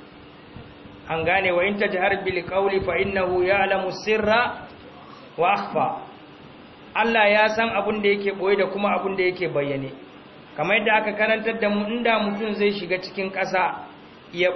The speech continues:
ɓuya cikin dubban ƙasa, ya aikata wani abun da ba daidai ba, to, Allah tabaraka wa ta'ala yana ganinsa. Allah yana ganinsa a duk inda ya shiga. Don haka sai mu ɗauki wannan, sai mu san duk inda kike, duk inda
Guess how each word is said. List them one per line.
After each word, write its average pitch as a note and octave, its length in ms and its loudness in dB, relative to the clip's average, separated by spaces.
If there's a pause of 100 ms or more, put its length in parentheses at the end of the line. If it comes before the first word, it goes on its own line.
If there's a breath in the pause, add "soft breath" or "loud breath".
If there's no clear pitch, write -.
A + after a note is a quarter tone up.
ɓuya G#3+ 300 4
cikin A3 300 -4
dubban F#3+ 420 -4
ƙasa, F#3+ 360 2
ya F3+ 160 2
aikata A#3 460 0
wani G#3 220 2
abun G3 340 -2
da G3 100 2
ba E3 240 4
daidai F3 400 0
ba, E3 460 0 (180)
to, E3+ 120 -2
Allah G3 360 2
tabaraka F3 400 0
wa F3 120 2
ta'ala E3 420 2
yana D#3+ 340 0
ganinsa. C3+ 400 -6 (1120)
Allah G3 300 0
yana F#3+ 260 2
ganinsa G#3 540 2 (220)
a E3 160 0
duk A3+ 200 -2
inda A3+ 240 0
ya F3+ 100 4
shiga. C3+ 380 -6
Don F#3 120 2
haka G#3 220 0
sai G3+ 140 -4
mu G#3+ 140 -4
ɗauki F3+ 300 -2
wannan, E3+ 400 0 (420)
sai G#3+ 180 -2
mu G#3+ 140 -2
san G#3+ 300 0
duk A#3+ 200 -6
inda C4 300 0
kike, F#3+ 400 -4
duk B3+ 180 -6
inda C#4 240 0